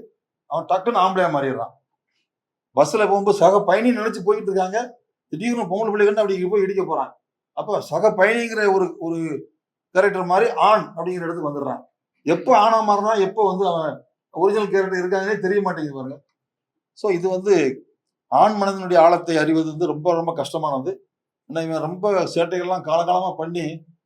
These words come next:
அதை வெளி தெரியாம ஒரு பவுடரை போட்டு பூ-, பூ-, பூசி மறைஞ்சு மறைஞ்சு அதுல பெரிய எக்ஸ்பர்ட் ஆயிட்டாங்க. பொம்பளைகளுக்கு அது தெரியாது பாவம். மனசுல தோன்றதை சொல்லி அழுவாங்க, கோவப்படுவாங்க, சண்டை போடுவாங்க. மேட்டர் முடிஞ்சு வச்சு அவங்களுக்கு.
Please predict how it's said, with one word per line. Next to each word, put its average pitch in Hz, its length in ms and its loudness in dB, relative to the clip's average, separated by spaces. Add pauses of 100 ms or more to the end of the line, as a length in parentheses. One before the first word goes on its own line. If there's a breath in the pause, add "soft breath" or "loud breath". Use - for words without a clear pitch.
(100)
அதை 139 200 -6
வெளி 180 180 0
தெரியாம 185 440 0
ஒரு 160 140 -4 (640)
பவுடரை 151 640 -6
போட்டு 180 220 -4 (100)
பூ-, 151 220 -10
பூ-, - 220 -12
பூசி 190 220 -12
மறைஞ்சு 185 340 -8
மறைஞ்சு 196 260 -4
அதுல 165 120 -2
பெரிய 185 240 -6
எக்ஸ்பர்ட் 208 320 -4
ஆயிட்டாங்க. 147 320 -6 (680)
பொம்பளைகளுக்கு 214 440 2
அது - 60 4
தெரியாது 175 280 0
பாவம். 147 320 2 (720)
மனசுல 185 260 0
தோன்றதை 196 300 2
சொல்லி 196 180 0
அழுவாங்க, 190 400 0 (160)
கோவப்படுவாங்க, 190 420 -4
சண்டை 180 220 -6
போடுவாங்க. 175 280 -4 (720)
மேட்டர் 190 380 -2
முடிஞ்சு 202 200 0
வச்சு 175 180 2
அவங்களுக்கு. 139 320 -6